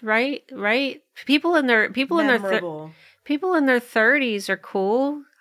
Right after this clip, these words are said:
Speaker 1: I'm, I'm cool, right? I'm hip. <laughs>
Speaker 2: Love me.
Speaker 1: Love me.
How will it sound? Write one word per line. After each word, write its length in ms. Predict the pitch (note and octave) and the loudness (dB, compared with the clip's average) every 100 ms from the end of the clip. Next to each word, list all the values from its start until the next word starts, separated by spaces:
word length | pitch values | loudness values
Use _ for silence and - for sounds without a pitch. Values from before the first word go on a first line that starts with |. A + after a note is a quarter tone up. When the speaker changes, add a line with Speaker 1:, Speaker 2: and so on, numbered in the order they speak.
| - | 0
Speaker 1:
I'm, 280 | A#3 C#4+ B3+ _ _ - - - | 2 2 -4 _ _ -18 -10 0
I'm 200 | D4 D#4 | 0 0
cool, 480 | - C#4+ B3+ C#4+ C#4 | -4 0 2 0 2
right? 340 | B3 C#4+ D#4+ A4 _ A3 | 2 2 0 -8 _ 0
I'm 220 | C4+ B3+ | 0 -2
hip. 360 | B3 B3+ C#4 - _ _ _ - - _ _ _ _ - | -6 -6 -6 -10 _ _ _ -20 -20 _ _ _ _ -8
<laughs> 440 | A#3 A#3+ C4+ - | -6 -4 -4 -2
Speaker 2:
Love 360 | C4 E4+ D4+ D#4+ | 2 0 0 -8
me. 400 | C#4+ C#4 C#4+ D#4+ - | -12 -12 -12 -16 -2
Speaker 1:
Love 300 | G#4+ A#4+ G4 - | 0 0 -2 -6
me. 260 | A4 A4 | -2 0